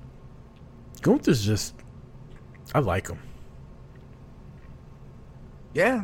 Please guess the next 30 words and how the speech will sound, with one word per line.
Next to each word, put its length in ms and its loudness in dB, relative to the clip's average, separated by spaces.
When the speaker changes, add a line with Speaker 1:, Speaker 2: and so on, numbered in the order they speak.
Speaker 2:
um, 380 4
you 80 0
know, 260 6
they 80 -2
had 160 4
to 80 4
have, 380 4
uh, 300 -8
Mustafa 720 2
Ali 300 -2
get 260 0
his 120 2
hope 200 4
spots 400 4
in 300 0
for 100 -2
the, 280 -2
that 180 -4
crowd, 420 2
which 180 0
I 60 -8
kinda 320 0
don't 300 0
get 320 2
because 360 2
he's 160 2
not 140 8
even 220 4
from 280 4
there. 280 2